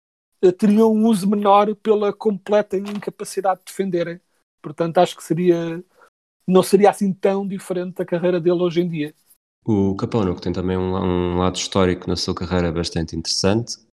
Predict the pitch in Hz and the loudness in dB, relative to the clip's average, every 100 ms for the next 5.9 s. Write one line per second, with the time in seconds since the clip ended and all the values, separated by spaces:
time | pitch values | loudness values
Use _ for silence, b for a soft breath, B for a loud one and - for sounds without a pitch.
0 | - - 120 92 82 - 87 85 80 - | -8 0 2 2 -2 -6 -4 -4 -6 -4
1 | 95 - 107 101 - 101 98 95 92 - | -4 0 2 2 2 2 4 2 0 -2
2 | - 80 - _ - 87 - 92 85 78 | -14 -14 -16 _ -14 -12 -2 2 4 2
3 | - - 78 - - 85 85 82 76 - | -2 -8 -8 -4 0 4 4 2 0 -10
4 | 78 85 80 110 104 - 82 78 - - | -2 0 2 2 2 2 0 -2 -10 -8
5 | 80 80 82 87 87 92 92 117 117 | -4 0 2 4 2 2 2 2 -4